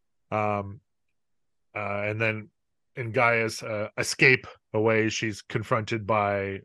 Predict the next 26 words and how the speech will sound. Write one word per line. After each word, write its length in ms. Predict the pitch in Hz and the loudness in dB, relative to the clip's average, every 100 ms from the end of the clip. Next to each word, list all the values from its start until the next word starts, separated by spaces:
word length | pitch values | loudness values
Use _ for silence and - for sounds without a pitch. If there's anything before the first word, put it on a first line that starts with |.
| - | -8
uh, 100 | 101 | -6
Gravik, 520 | 92 131 123 120 107 | 2 4 6 4 0
who 120 | 117 | -4
then 320 | 104 101 90 92 | -4 -6 -10 -6
shoots 360 | - 151 120 | 2 2 2
her 280 | 131 123 120 | 2 2 2
for 120 | - | -2
betraying 480 | 104 104 - 123 117 | -6 -2 2 2 2
the 60 | 110 | -4
Skrulls. 580 | - 123 113 113 110 - _ - - - _ _ - | 0 6 8 8 4 -2 _ -20 -20 -20 _ _ -8
And, 380 | 107 101 101 104 | -4 -4 -2 0
uh, 380 | 101 101 98 98 | 0 0 -2 -6
and 100 | 110 | 0
that's 200 | 117 113 | 0 0
kind 200 | - 113 | -2 -2
of 100 | 101 | -2
how 200 | 98 107 | 2 2
we, 400 | 104 107 107 107 - | 2 0 -2 -4 -6
we 180 | 117 107 | -4 -2
leave 380 | 107 110 104 - - - | -2 -2 -2 -8 -20 -12
episode 560 | 135 110 113 - 104 - | -8 -8 -8 -6 -6 -6
three, 300 | 117 110 107 | -4 -2 -2
and 100 | 101 | -2
maybe 160 | 107 104 | -2 -2
we 140 | 101 | -4
think 300 | - 110 101 | -8 -10 -10